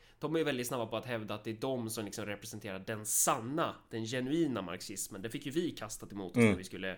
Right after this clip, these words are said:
Speaker 1: eh, ställa till med djävulskap i Ung Vänster. Att det var inte genuin marxism att försöka vinna på alla möjliga sätt. Möjliga. Eh,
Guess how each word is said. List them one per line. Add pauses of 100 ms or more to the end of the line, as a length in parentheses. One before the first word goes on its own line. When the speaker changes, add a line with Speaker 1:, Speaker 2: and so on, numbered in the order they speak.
(400)
Speaker 1:
eh,
ställa
till
med
djävulskap
i
Ung
Vänster.
Att
det
var
inte
genuin
marxism
att (240)
försöka
vinna (440)
på
alla
möjliga
sätt. (280)
Möjliga. (480)
Eh,